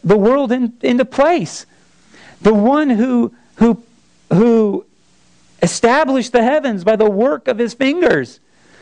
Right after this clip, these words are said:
The one who gave humanity dominion over the works of his own hands. The one who came down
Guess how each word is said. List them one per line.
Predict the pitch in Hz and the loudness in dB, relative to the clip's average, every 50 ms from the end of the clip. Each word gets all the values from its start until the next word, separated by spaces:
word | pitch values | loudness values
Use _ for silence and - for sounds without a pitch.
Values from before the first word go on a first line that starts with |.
| - - _ _ - - _ - | -20 -20 _ _ -20 -10 _ 0
The | 220 240 | 0 2
one | 226 247 262 285 294 254 | 2 2 2 2 0 0
who | 208 240 262 | 0 -2 -4
gave | 196 165 208 214 247 285 277 277 196 | -4 -2 0 0 0 0 -2 -4 -4
humanity | 185 240 254 226 240 247 226 247 254 240 220 214 | -2 -2 0 0 -2 -2 -2 -4 -4 -4 -4 -4
dominion | 185 170 202 190 196 220 247 285 285 247 208 196 202 226 254 277 233 - _ _ _ _ _ _ _ _ _ _ - | -2 0 0 0 0 0 -2 -2 -2 -2 -2 -2 -2 -2 -4 -4 -6 -8 _ _ _ _ _ _ _ _ _ _ -2
over | 208 226 208 233 226 | 0 2 2 2 2
the | 214 226 | 2 2
works | 208 233 277 285 - - | 0 0 -2 -4 -4 -4
of | 240 233 202 | -4 -2 -2
his | 240 254 226 | -2 -2 -2
own | 254 262 262 269 233 | -2 -4 -2 -2 -2
hands. | 233 247 262 285 302 302 285 254 208 175 143 - - - - - _ | -2 0 0 0 0 -2 -2 -4 -4 -6 -8 -12 -16 -20 -20 -12 _
The | - 190 208 | 0 2 2
one | 208 226 254 277 294 262 | 2 2 2 2 0 0
who | 226 220 233 | 0 -2 -4
came | - - - 262 254 254 254 233 | -4 -2 -2 -2 -2 0 -2 0
down | 185 208 226 254 277 277 247 214 190 165 | 0 0 0 0 0 -2 -4 -6 -8 -12